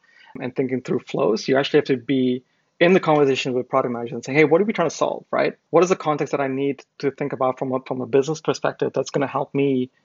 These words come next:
elevate this design and at the end of the day, improve our O K Rs that we have?"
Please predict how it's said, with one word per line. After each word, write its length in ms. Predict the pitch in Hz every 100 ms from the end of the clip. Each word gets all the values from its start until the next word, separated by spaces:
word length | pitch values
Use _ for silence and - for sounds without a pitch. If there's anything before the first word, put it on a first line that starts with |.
| _ _ -
elevate 320 | 165 147 139
this 140 | 139
design 360 | 131 135 147 196
and 220 | 151 127 -
at 100 | -
the 80 | 131
end 100 | 127
of 60 |
the 60 | 117
day, 380 | 127 127 120 - _ _ -
improve 320 | 127 - 127
our 220 | 123 117
O 60 | 120
K 160 | - 123
Rs 120 | 120
that 100 | 120
we 100 | 117
have?" 260 | 120 -